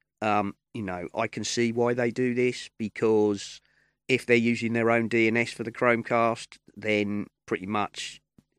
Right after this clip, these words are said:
you know, if you're using a rubbish D N S system and then it makes your Chromecast experience rubbish, who are you gonna blame? You're not going to blame your D N S provider, are you? You're going to blame, um, you're going to blame Google's Chromecast."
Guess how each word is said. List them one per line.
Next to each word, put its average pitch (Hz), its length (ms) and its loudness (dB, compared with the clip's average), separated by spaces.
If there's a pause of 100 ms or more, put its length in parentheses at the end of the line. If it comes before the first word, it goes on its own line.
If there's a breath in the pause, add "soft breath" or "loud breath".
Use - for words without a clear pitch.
(320)
you 120 100 -6
know, 95 260 -2
if - 160 -8
you're 139 140 2
using 113 300 0
a 107 60 -2
rubbish 107 600 -4
D 107 220 2
N 104 80 0
S - 500 -2
system 107 680 -6
and 98 440 -10 (480 loud breath)
then 107 140 4
it 104 100 -4
makes 107 260 -4
your 107 220 -2
Chromecast 107 600 -2
experience 107 460 -2
rubbish, 104 360 -4
who 131 80 2
are 117 40 0
you 107 120 -2
gonna 104 200 -4
blame? 87 360 -6
You're 107 120 -6
not 117 140 -6
going 95 180 -10
to - 120 -20
blame 95 240 -6
your 87 160 -8
D 95 180 -4
N 92 80 -4
S 92 120 -8
provider, 87 500 -10
are 95 120 -6
you? 85 120 -10
You're 90 160 -8
going 98 220 -6
to - 160 -20
blame, 104 400 -6
um, 107 280 -8 (520)
you're 104 100 -8
going 110 200 -2
to - 80 -18
blame 117 260 -2
Google's 117 380 -2
Chromecast." 101 640 0